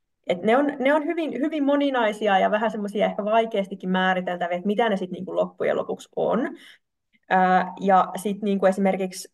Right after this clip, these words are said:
esimerkiksi ammatillisessa kirjallisuudessa on määritelty, että on vaikka yhdeksän tällaista niinku taitoaluetta tai vaikka opetussuunnitelman aluetta,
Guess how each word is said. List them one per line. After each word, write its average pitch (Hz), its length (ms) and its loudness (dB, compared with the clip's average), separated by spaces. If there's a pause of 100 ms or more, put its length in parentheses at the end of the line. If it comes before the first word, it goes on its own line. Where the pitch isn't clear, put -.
esimerkiksi 190 600 2
ammatillisessa 196 600 -2
kirjallisuudessa 180 760 0
on 170 80 -2
määritelty, 170 380 -2
että 175 140 -8
on 180 100 -2
vaikka 175 240 -2
yhdeksän 185 540 2
tällaista 170 280 -4
niinku 170 160 -8
taitoaluetta 165 880 2
tai 175 180 -4
vaikka 170 200 -6
opetussuunnitelman 170 1000 0
aluetta, 170 720 4